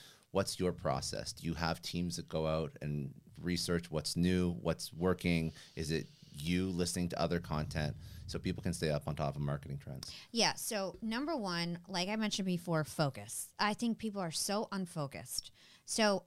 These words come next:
Speaker 2: I, to this day, I'm not focused, for example, on TikTok. I don't give a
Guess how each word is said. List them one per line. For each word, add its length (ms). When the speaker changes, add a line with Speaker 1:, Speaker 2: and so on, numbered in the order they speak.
Speaker 2:
I, 420
to 100
this 160
day, 500
I'm 280
not 280
focused, 420
for 80
example, 320
on 160
TikTok. 600
I 60
don't 140
give 120
a 100